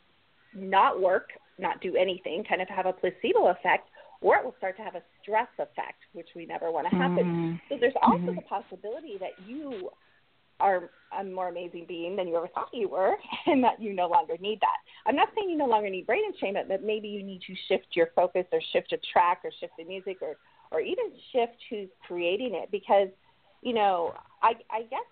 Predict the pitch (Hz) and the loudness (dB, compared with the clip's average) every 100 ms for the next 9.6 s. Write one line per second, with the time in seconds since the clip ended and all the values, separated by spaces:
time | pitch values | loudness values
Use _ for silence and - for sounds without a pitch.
0 | _ _ - 262 208 294 554 226 - 196 | _ _ -16 -14 -14 -14 -14 -14 -10 -8
1 | 180 180 175 170 165 170 170 - 190 160 | -8 -8 -8 -10 -12 -8 -10 -8 -4 -4
2 | 170 135 170 170 151 - 185 185 208 214 | -4 -10 -12 -12 -18 -6 -4 -2 -4 0
3 | 196 190 185 131 160 156 165 175 - 156 | -2 0 -2 -2 0 2 2 0 -2 -2
4 | 170 170 170 170 180 175 180 180 196 220 | 0 2 2 0 -2 -4 0 4 4 4
5 | 190 190 - - 190 - _ _ _ - | 2 2 -2 4 4 4 _ _ _ -10
6 | 349 - 240 294 415 392 302 - 208 254 | -8 -2 2 4 4 2 -6 -14 -12 -10
7 | 202 190 190 180 - 202 196 160 185 165 | -10 -10 -10 -12 -12 -8 -6 -6 -10 -4
8 | 175 180 220 311 359 - 190 - _ 190 | 0 0 0 -6 -12 -4 -4 -4 _ -2
9 | 196 254 185 180 185 | 2 4 2 -2 -4